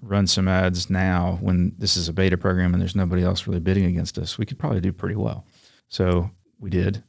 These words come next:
Uh, I went in and put the card in, created some ads around Patagonia. It blew up and got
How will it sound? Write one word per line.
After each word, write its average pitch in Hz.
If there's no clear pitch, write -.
Uh, 92
I 104
went 98
in 95
and 90
put 95
the -
card 98
in, 98
created 98
some 98
ads 98
around 95
Patagonia. 98
It 139
blew 98
up 92
and 87
got 92